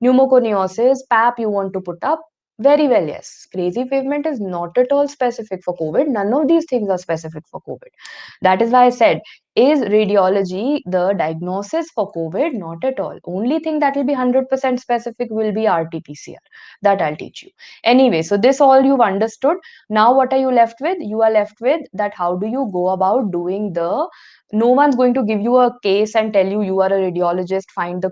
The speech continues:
corad and find the severity score." No, that kind of a question will not come. You need to know the basic of it.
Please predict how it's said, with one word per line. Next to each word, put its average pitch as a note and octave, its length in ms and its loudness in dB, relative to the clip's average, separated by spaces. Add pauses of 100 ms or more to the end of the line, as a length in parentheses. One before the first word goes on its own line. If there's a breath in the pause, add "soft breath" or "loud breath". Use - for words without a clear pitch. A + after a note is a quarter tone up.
corad F3+ 440 0
and F3 140 -4
find E3+ 280 -6
the F#3 80 -6
severity E3+ 540 -6
score." G3 380 -2
No, F#3+ 380 -2
that F#3 280 -2
kind E3 220 -12
of E3+ 100 -16
a E3+ 60 -14
question F3 560 -10
will C4 280 2
not E3 300 -6
come. C#4 240 -2 (400 loud breath)
You E4 120 6
need D4 220 4
to G#3+ 60 2
know F3+ 140 2
the A#3+ 120 4
basic D#3 440 -2
of - 140 -14
it. - 60 -20